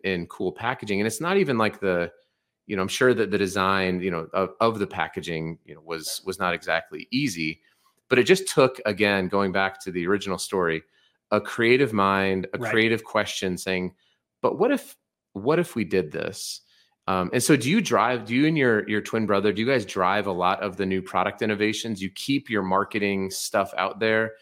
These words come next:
Speaker 1: Obviously, you have a team of people here who work
Speaker 2: Yep.
Speaker 1: for you, and they probably all bring their ideas as well, but do a lot of them still just come from you guys?
Speaker 2: Yeah, most of them come from us, and we say, "Hey, this is what we wanna do." We kinda give our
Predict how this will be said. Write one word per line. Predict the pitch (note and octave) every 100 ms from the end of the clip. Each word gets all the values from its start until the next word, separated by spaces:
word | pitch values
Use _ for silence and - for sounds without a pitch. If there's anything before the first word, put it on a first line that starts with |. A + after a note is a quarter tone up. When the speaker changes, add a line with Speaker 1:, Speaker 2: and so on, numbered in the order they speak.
| _ -
Speaker 1:
Obviously, | A2+ A2 -
you | G#2
have |
a | F#2
team | - F#2+
of | -
people | A#2+ - G2+
here | G2+ G2 F#2
who | F2
work | D#2+ G#2+
Speaker 2:
Yep. | -
Speaker 1:
for | G#2
you, | F#2 F#2 F2+
and | F2 E2+ - _
they | -
probably | G#2+ G2+ F2+ G2+
all | A2
bring | G#2 G2
their | F#2+
ideas | F2+ F#2 F2
as | E2+
well, | E2+ F#2+ F#2+ F#2
but | F2+ E2+ - _ _ _
do | A#2+
a | A#2
lot | A2+
of | A#2
them | A2
still | - G#2
just | F#2+ -
come | F#2 F#2
from | F#2+ F2
you | F2
guys? | F#2+ G#2+ A2 D3
Speaker 2:
Yeah, | E3 C3
most | A#2+ C#3 D3+ -
of |
them | D3+ C3
come | - C#3 B2+
from | - A#2 B2
us, | B2 C#3+ -
and | C3+ B2
we | A#2+
say, | - A2+
"Hey, | - B2+ G#2+
this | A#2+ -
is | C3 -
what | C#3 C#3+
we | C3
wanna | A#2+ A#2
do." | A2 - A2+ A#2+ B2+ D3
We | A#2+
kinda | - - B2+
give | A#2 B2
our | A#2+